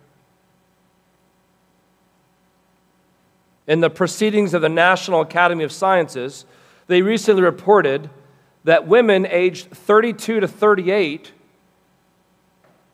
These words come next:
twenty-five percent of them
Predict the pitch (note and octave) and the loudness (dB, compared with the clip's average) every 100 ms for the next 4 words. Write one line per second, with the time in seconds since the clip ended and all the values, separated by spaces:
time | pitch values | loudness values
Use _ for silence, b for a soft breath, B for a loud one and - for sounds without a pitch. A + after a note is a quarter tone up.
0 | _ _ _ _ - - A#3+ C#4 C4 A#3 | _ _ _ _ -12 0 0 0 -4 -6
1 | - G#3 A3 A#3 - G#3+ - - A#3 B3 | -2 2 2 2 0 -4 -4 -2 0 0
2 | - D3 B2+ B2 D3+ | -4 -4 -4 -8 -8